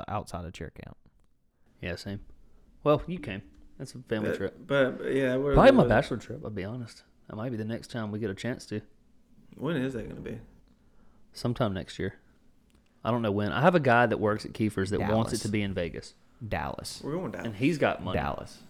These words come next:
Speaker 1: I
Speaker 2: And
Speaker 1: still,
Speaker 2: he has
Speaker 1: I'm
Speaker 2: a free condo that we could stay in for the weekend in Vegas.
Speaker 1: I, I
Speaker 3: Talking
Speaker 1: totally,
Speaker 3: about,
Speaker 1: I totally
Speaker 3: uh,
Speaker 1: forgot about Dallas.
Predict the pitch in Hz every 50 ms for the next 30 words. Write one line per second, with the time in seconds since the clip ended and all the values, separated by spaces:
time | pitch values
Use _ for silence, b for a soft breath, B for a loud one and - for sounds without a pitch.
0 | - - 120 123 120 104 104 135 135 143 139 139 139 131 113 104 - - 147 143
1 | 139 135 127 131 - 131 123 120 120 113 113 110 110 107 104 95 110 110 101 110
2 | 104 - 117 107 107 107 98 98 95 - 104 98 95 98 98 98 - 65 69 85
3 | 87 76 62 65 - 127 143 143 - 175 139 143 156 165 190 202 214 196 - -
4 | - 113 113 185 196 175 - 131 127 135 131 131 120 117 90 - 113 110 104 98
5 | 104 104 - -